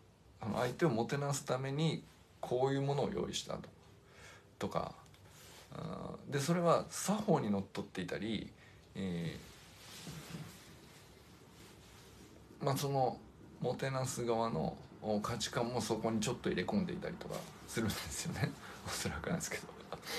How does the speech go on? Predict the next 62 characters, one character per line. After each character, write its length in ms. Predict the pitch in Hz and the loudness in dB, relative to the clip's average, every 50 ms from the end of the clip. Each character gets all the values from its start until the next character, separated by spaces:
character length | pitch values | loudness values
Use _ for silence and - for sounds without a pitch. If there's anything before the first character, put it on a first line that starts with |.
| - - - - - - - - - - - - - - - - - - - - - - - - - - - - - - - - - - | -4 -6 -6 -8 -10 -10 -10 -12 -12 -12 -14 -14 -14 -14 -14 -14 -16 -16 -16 -16 -16 -16 -16 -16 -16 -16 -16 -16 -16 -14 -14 -12 -4 0
だ 100 | 147 143 | 2 4
か 80 | 127 110 | 4 4
ら 80 | 110 | 4
そ 100 | 104 110 | 4 4
の、 420 | 107 104 110 107 101 92 87 - - - - - - - - - | 4 4 4 4 4 4 2 0 -4 -8 -14 -16 -14 -10 -6 -4
作 300 | 131 - - 160 165 170 | -2 0 4 6 6 6
法 340 | 160 156 156 - - 113 107 | 6 6 6 4 6 4 4
に 160 | 104 101 95 | 4 2 4
は、 340 | - - - - - - - - - - - - - - - - - - - - - - - - - | 4 4 4 4 2 0 -2 -6 -12 -14 -14 -14 -14 -14 -14 -14 -14 -12 -8 -8 -8 -8 -6 -2 2
「大 240 | 127 139 175 190 196 | 6 6 6 6 6
体 320 | - - 220 220 214 208 | 4 4 4 6 6 6
こ 260 | - - - 202 202 | 4 4 6 8 8
う 20 | 170 | 10
だ 80 | 147 | 10
よ 120 | 113 101 95 | 10 8 8
ね」 120 | 98 98 | 6 4
が 120 | 95 - - | 4 4 4
あ 40 | 95 | 4
る 100 | 95 95 | 4 4
ん 60 | 92 | 2
だ 80 | - | 0
け 100 | - - | 0 0
ど、 320 | - 120 131 123 131 131 - - - - - - | 2 2 4 4 4 2 0 -6 -14 -18 -10 -4
お、 360 | - 101 95 101 - - 117 110 | 0 0 2 2 0 0 -2 0
余 160 | 107 110 120 127 | 4 4 4 6
白 300 | 143 165 165 160 185 165 | 8 6 6 6 4 4
も 160 | 151 147 143 | 4 4 2
あ 40 | 139 | 2
っ 60 | - | -2
て、 440 | - - - 139 131 98 76 - - - - | -4 0 2 4 4 4 2 0 -2 -6 -6
え 200 | - 98 95 98 | -2 0 0 0
ー、 20 | 90 - - - - | 0 -2 -6 -8 -4
多 120 | - 131 | 0 0
少 220 | 135 - 160 160 160 | 2 4 4 4 4
の 100 | 156 143 127 | 4 2 0
こ 140 | - - 127 | 0 0 0
う 20 | |
自 220 | 123 107 110 120 143 | 0 0 0 0 2
由 140 | 151 139 110 | 2 4 4
な、 280 | 95 - - - - - - - - - - - - - - | 4 2 2 0 -4 -8 -16 -20 -20 -20 -20 -20 -16 -8 -4
自 180 | 98 98 - 156 | -2 2 4 4
由 100 | 147 127 | 4 6
度 120 | 110 - | 4 4
が 100 | - - | 2 0
あ 20 | - | -4
っ 40 | |
て、 440 | - - - - - - - - - - - - - - - - | -6 -10 -10 -4 0 0 0 0 -2 -8 -10 -16 -20 -16 -10 -8
え 280 | 98 - - 101 107 | -6 -6 -6 -6 -6
ー、 40 | - - | -8 -6
多 120 | - 120 | -6 -4
少 140 | - - 127 | -4 -4 -2
こ 160 | - 127 113 | 4 4 4
う 100 | 104 101 - - - | 4 4 2 0 0
揺 180 | 107 104 107 | 4 4 6
ら 120 | 120 127 127 | 6 4 4
し 80 | - | 4
て 80 | - 135 | 2 2
も 100 | 101 87 | 2 4
大 200 | - 87 87 82 | 4 4 4 4
丈 120 | 82 82 | 2 0
夫 20 | |
っ 40 | 80 | -2